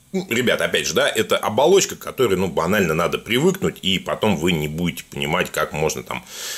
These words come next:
на какой-то другой оболочке сидеть, то есть к этому вопросов нету. Android стоит семь один точка, э, семь точка один точка два.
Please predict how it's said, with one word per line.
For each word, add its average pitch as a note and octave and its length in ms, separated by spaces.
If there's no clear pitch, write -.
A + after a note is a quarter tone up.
на C#2+ 220
какой-то C#2 300
другой D2+ 280
оболочке C#2+ 420
сидеть, G#2 380
то - 80
есть B1+ 160
к - 80
этому F2 260
вопросов D2+ 540
нету. F2 1300
Android F#2 420
стоит D#2+ 340
семь E2+ 240
один D#2 280
точка, - 340
э, D#2+ 240
семь F2 380
точка - 380
один D#2+ 340
точка - 340
два. D3 420